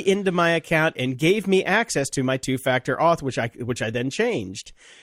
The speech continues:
So that means all I have to do is, is basically get somebody's email account,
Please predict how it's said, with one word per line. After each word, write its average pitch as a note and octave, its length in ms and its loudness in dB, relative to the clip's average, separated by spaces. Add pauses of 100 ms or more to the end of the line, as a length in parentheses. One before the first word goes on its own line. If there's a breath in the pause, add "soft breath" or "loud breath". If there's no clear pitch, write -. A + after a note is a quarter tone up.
(120)
So E3 200 2
that G3 240 4
means D3 460 2 (340)
all G#3 160 6
I A#3+ 80 6
have G#3 200 4
to F#3 80 -2
do F#3 220 4
is, C3+ 260 0
is C3+ 180 -2
basically E3+ 500 2
get D#3+ 240 0
somebody's C3+ 640 0
email G3 320 4
account, G#2+ 480 -6